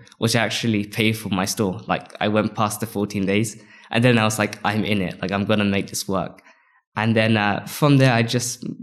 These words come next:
tried playing with some Instagram influencers and that really started taking off.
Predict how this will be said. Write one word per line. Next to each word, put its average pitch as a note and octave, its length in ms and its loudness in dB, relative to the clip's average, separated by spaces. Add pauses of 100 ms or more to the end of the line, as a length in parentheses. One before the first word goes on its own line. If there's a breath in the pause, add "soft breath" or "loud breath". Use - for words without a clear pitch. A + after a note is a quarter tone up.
(120)
tried A#2+ 300 0
playing A2+ 240 4
with A2+ 140 0
some G2+ 200 -2
Instagram A2+ 560 2
influencers C#3 760 2 (400 soft breath)
and G#2+ 160 2
that G#2+ 120 2
really G#2+ 200 2
started G2 320 -2
taking G#2 360 0
off. G2 300 -4